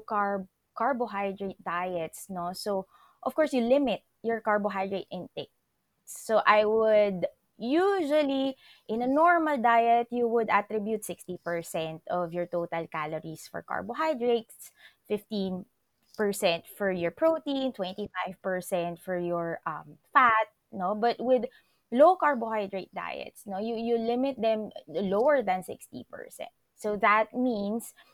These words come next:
you're attributing more of your caloric intake to fat and protein. Now, it depends, of course, on which diet plan you're using.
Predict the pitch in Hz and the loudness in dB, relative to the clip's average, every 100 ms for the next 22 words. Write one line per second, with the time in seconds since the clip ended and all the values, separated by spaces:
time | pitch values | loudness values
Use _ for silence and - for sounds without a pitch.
0 | _ 214 233 240 233 226 226 - 208 214 | _ -2 6 8 8 6 4 2 2 0
1 | 220 208 220 262 311 359 349 311 262 247 | -4 -4 -4 -2 0 6 6 6 4 4
2 | 247 240 233 214 214 202 202 196 - 185 | 0 0 0 2 0 -4 -8 -6 -4 -6
3 | 175 _ _ 262 240 233 - 185 180 185 | -6 _ _ -4 -2 -2 -2 0 0 -4
4 | _ - 196 190 185 180 - 180 170 196 | _ -4 0 0 -2 -8 -6 -6 -6 -8
5 | - _ _ _ _ _ _ - 156 190 | -10 _ _ _ _ _ _ -10 -4 -2
6 | 208 208 233 226 220 214 - 214 208 202 | -2 0 0 0 -4 -6 -2 0 0 -2
7 | 196 185 202 - 196 185 190 _ 190 170 | -4 -4 -6 -4 -2 -2 -4 _ -4 -4
8 | 175 180 175 175 175 170 165 185 170 143 | -4 -6 -6 -4 -6 -6 -6 -6 -6 -8